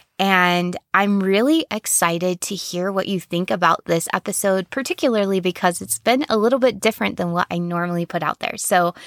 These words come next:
thank you for joining me. Thank you for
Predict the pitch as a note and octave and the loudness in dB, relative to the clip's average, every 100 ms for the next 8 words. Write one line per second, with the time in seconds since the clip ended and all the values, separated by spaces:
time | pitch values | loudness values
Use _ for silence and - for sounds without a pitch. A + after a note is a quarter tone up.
0 | - - _ _ B3 C4 D4 D#4 - D#4 | -20 -20 _ _ 2 2 2 -2 0 -2
1 | A3 F#3 F3+ F3 F3 E3+ F3 - - - | 2 0 0 -2 -2 -2 -4 -8 -20 -20
2 | _ _ A3+ A#3 C4 - C4 B3 - | _ _ 2 2 2 0 2 2 0